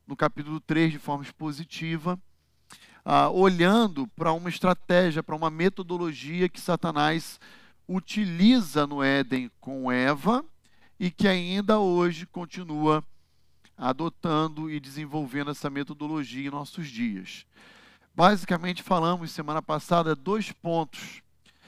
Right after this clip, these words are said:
O primeiro, a respeito de um personagem inconveniente, não convidado, que entra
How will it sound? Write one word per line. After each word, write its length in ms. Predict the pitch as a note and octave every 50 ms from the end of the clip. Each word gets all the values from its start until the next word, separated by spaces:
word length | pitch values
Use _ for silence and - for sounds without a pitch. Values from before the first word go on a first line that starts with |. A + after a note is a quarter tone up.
| - - _ _ -
O 120 | D3+ D#3+
primeiro, 580 | D3 - F3 F#3 E3+ E3 E3 D#3+ D#3 C#3+ C3 C3+
a 60 | C3+
respeito 880 | B2 C#3 D3 C#3 - - - - D#3 D3+ D3 C#3 B2+ - - - A2+ A#2+
de 140 | A2+ - D3+
um 80 | D3 C3
personagem 1080 | - D#3 D3+ D3 - - E3 D3+ C#3 C3 C3 C3+ C3 B2 A#2+ G2+ G2+ A2+ G#2+ G2 - _ - - - - - - _ _ _ A3
inconveniente, 1200 | A3+ C4+ D4 D4 - - G#3 F#3+ E3+ D3 D#3+ D#3 D3 C3 A#2+ A#2+ A#2+ B2+ C#3 D3 - - - - - _ -
não 440 | B2+ C3+ D3 E3+ G#3 C4 D#4+ F4 -
convidado, 880 | - G#3 G3+ G3+ E3 C#3+ C3+ B2 A2+ A#2 B2 C3 C3+ C#3 C3 C3+ - - _ _ - - - _ _ _ _ _ _ _ _
que 260 | - - E3 F3 F3
entra 720 | F3 F#3+ G#3+ A3+ A#3+ G3+ - - - C#3+ C3+ B2+ A2+ A2+